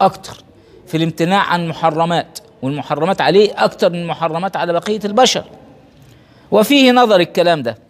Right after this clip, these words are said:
وإحنا رددنا عليه بأن إيه، المحرمات يؤجر فيها أجر الواجبات، ها، وأن المحرمات الزائدة عليه عن ب-، آه، إيه، آه، تكون فيها الأجر الأوفر. والحق أن كلا منها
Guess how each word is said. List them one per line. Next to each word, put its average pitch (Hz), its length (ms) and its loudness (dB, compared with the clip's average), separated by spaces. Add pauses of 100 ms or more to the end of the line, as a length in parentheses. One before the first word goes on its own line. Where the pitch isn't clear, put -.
(140)
وإحنا 160 280 -4
رددنا 165 420 0
عليه 175 280 2 (240)
بأن 151 180 -6
إيه، 170 240 0
المحرمات 156 640 -2
يؤجر 160 280 -2
فيها 180 460 2 (340)
أجر 165 240 -2
الواجبات، 170 680 2 (560)
ها، 214 260 0
وأن 170 380 -2
المحرمات 175 580 -2
الزائدة 180 460 2
عليه 185 680 0
عن 143 240 -10
ب-، 147 60 -4
آه، 135 520 -2
إيه، 170 280 0 (600)
آه، 147 480 6
تكون 156 380 0
فيها 170 440 2
الأجر 165 380 0
الأوفر. 165 420 -2 (640)
والحق 220 480 -2
أن 202 320 0
كلا 233 380 -4
منها 240 720 0